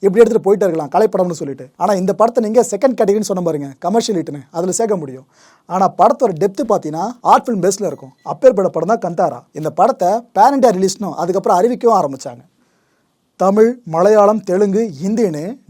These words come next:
டப்பிங்ல இந்த படம் வெளியாச்சுங்க. வெளியான எல்லா இடத்துலையுமே வசூல்ல சக்க போடு போட்டிருக்கு. அது ஒரு நம்பர்ஸோட உங்களுக்கு சொல்ல விரும்புறேன். இந்த படத்தோட அதிகபட்ச பட்ஜெட்டே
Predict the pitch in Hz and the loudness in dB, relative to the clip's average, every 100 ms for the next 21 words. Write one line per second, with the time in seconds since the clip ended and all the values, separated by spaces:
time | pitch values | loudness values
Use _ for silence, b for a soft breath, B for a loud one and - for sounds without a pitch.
0 | 139 175 185 262 247 185 185 208 160 190 | -2 -2 0 2 2 0 -2 -2 0 0
1 | 160 160 190 269 _ _ _ _ 143 165 | -2 -8 -8 -10 _ _ _ _ -6 -2
2 | 262 247 196 131 147 233 254 185 175 160 | 2 2 2 -6 -4 -2 0 -2 -4 -8
3 | 143 143 247 156 147 165 202 208 - 180 | -6 -10 -12 -8 -6 -4 -6 -6 -6 -8
4 | 180 220 226 147 135 123 - _ _ _ | -4 -2 0 -2 -10 -14 -20 _ _ _
5 | _ _ 160 214 277 202 151 139 143 160 | _ _ 0 4 6 6 4 -2 -6 -4
6 | 254 294 254 233 170 160 185 156 131 135 | 0 0 2 0 -2 0 0 0 -6 -10
7 | 185 262 _ _ _ _ 175 185 165 262 | -10 -10 _ _ _ _ -4 -2 2 4
8 | 285 240 196 254 233 - 160 170 247 | 4 4 4 0 0 -2 -4 -4 0